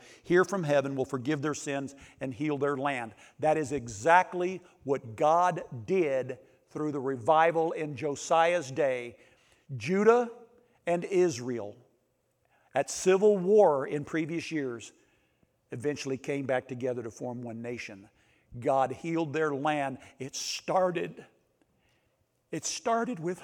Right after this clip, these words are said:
humility and an acknowledgement of our sin. And that's where it'll start today.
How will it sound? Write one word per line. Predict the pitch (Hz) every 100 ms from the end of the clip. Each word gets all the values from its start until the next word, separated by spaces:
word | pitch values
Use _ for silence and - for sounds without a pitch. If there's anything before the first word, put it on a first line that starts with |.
| - -
humility | 202 180 190 233 294 311 302 269 - _ _ _ _ _ _
and | 180
an | 180 170
acknowledgement | - 131 175 277 277 285 233 247
of | 233
our | 233
sin. | 226 - 180 165 143 139 - _ _ _ _ _ _ _ _ _ _ _ _ _ _ _ _ -
And | 147
that's | 156 147
where | 156
it'll | 151
start | - 160 147
today. | 156 147 160 139 123